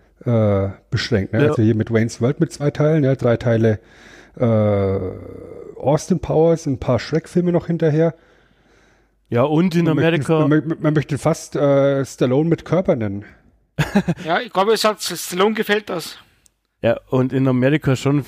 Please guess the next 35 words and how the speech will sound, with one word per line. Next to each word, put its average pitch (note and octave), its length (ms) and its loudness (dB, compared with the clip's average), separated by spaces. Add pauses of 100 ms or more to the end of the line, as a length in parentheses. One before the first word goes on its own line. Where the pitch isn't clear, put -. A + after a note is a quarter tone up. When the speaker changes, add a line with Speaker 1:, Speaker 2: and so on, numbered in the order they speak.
(160)
Speaker 2:
glaub A2+ 220 2
ich, - 180 -2
schon A#2+ 220 0
auch A2 220 2
noch A2 200 -2
ein G2+ 100 -4
bisschen G#2+ 320 -4
S G#2+ 220 -6
N G2 140 -6
L, G#2+ 360 2
weil G2+ 240 2
das - 200 -12
da G2+ 120 -4
schon, G2+ 400 -6
äh, F#2 480 0
auch - 220 -4
gerade A#2 680 2
in G#2+ 240 -4
Anfang A#2+ 360 -2
der G#2 100 0
neunziger A#2 460 -2
noch, A2 280 -2
als A2 220 -6
noch A#2+ 240 -4
mehr A#2 380 2
so G#2+ 280 0 (480)
lineares D#3+ 640 2
Fernsehen E3 560 2
geguckt - 500 -4
wurde, D3 220 4
schon C#3 220 2
eine A2+ 100 2
große A#2 400 -2
Nummer G#2+ 480 0
war F#2+ 480 2